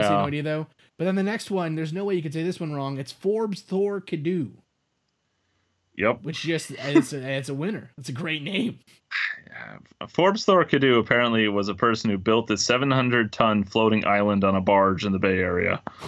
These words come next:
Speaker 2: Oh my goodness, what a name.
Speaker 1: I, it, yeah, it, I just, you know, and I, I, again, you, you could go either direction here. If, if it's not pronounced patriarchy, uh, then, then I probably agree that's Forbes Thor Cadu.
Speaker 2: Absolutely.
Speaker 1: So.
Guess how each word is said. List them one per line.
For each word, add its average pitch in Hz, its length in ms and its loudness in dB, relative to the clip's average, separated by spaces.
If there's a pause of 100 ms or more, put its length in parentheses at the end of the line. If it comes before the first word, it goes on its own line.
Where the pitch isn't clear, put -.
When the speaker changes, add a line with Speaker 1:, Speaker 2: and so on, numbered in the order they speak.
(160)
Speaker 2:
Oh 302 120 0
my 233 60 -4 (160)
goodness, - 540 2
what 349 120 -2
a 214 60 -4
name. 262 320 -2
Speaker 1:
I, 160 180 0
it, 160 200 2 (420)
yeah, 127 600 2
it, 123 240 -4
I 127 80 0
just, 127 420 -2
you 139 80 -2
know, 101 220 2
and 104 180 0 (1040)
I, 117 160 -2
I, 104 140 0
again, 95 560 0
you, 113 240 0
you 110 200 4
could 110 140 -2
go 110 200 4
either 113 220 4
direction 110 460 2
here. 113 300 4
If, 113 120 0
if 139 280 2
it's 151 140 0
not 175 220 2
pronounced 123 300 2
patriarchy, 104 800 2 (120)
uh, 95 380 0 (520)
then, 98 260 0
then 104 160 4
I 95 100 4
probably 90 360 2
agree 90 220 -4
that's 82 200 -8
Forbes 87 320 -2
Thor 87 200 2
Cadu. 92 300 -2
Speaker 2:
Absolutely. 170 340 -4
Speaker 1:
So. 92 200 2